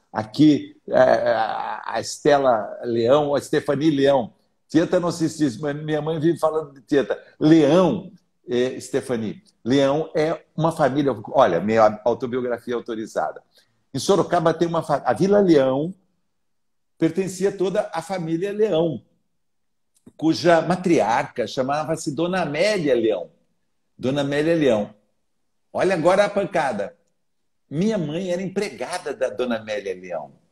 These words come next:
Então, Stephanie Leão, talvez a gente tenha algum parentesco aí, porque minha mãe era em, é parentesco, digamos, você seja parente de Dona Amélia Leão, e, e, e então minha mãe teria trabalhado pra sua avó.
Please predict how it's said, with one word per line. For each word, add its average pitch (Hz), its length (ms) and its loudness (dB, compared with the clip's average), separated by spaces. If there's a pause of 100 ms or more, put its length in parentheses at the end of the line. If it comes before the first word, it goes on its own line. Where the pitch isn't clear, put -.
(340)
Então, 151 340 6
Stephanie 175 540 4
Leão, 127 440 4 (1080)
talvez 151 440 4
a 151 40 -6
gente 160 200 -6
tenha 180 240 0
algum 180 400 -4 (240)
parentesco 180 640 -2
aí, 156 220 -2 (260)
porque 147 220 0
minha 185 200 2
mãe 147 460 -2
era 156 340 2 (280)
em, 185 260 -2
é 147 140 0
parentesco, 131 680 2
digamos, 131 480 0 (180)
você 127 320 0
seja 123 260 -2
parente 113 460 -2
de 98 140 -8
Dona 101 240 4
Amélia 98 340 0
Leão, 110 460 0 (300)
e, 131 180 6 (200)
e, 117 800 4 (280)
e 101 60 2
então 110 240 4
minha 123 180 4
mãe 113 200 6
teria 113 240 6
trabalhado 113 520 2
pra 110 140 -4
sua 127 180 0
avó. - 220 -2